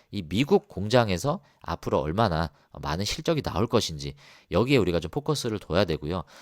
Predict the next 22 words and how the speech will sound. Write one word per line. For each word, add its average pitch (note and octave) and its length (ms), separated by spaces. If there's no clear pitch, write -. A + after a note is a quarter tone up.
그 F#3+ 240
다음에 C3+ 540
이제 A#2+ 100
두 F#2 220
번째로 G2+ 420
국내 D3 420
사업에 A#2+ 380
대한 D2+ 340
영역으로 E2 540
우리가 D#2 420
투자 E3+ 240
관점을 F2 380
좀 D#2 140
둬야 F2 200
될 D#2 120
것 D#2+ 100
같습니다. D2 540
미국 E3+ 380
시장이 F3 380
가장 B2+ 320
크겠죠, A2+ 380
현재는. E2 400